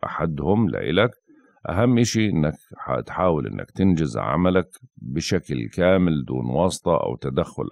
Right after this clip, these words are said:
أحدهم، وحاول إنك تستشير أهل الاختصاص. اليوم تطمئن مخاوفك وبتفرح لحملة تأييد أو دعم لقضيتك. أهم شيء إنك ما تستسلم، بل تفاءل بالخير. أهم شيء إنه في ساعة المساء بدك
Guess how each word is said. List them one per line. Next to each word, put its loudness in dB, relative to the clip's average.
أحدهم، -2
وحاول -2
إنك -8
تستشير -2
أهل -8
الاختصاص. 0
اليوم 4
تطمئن 4
مخاوفك 2
وبتفرح -4
لحملة 0
تأييد 2
أو 2
دعم 2
لقضيتك. -2
أهم 2
شيء -6
إنك -8
ما -2
تستسلم، 2
بل 4
تفاءل -2
بالخير. -4
أهم -2
شيء -4
إنه -6
في -12
ساعة -2
المساء 0
بدك -8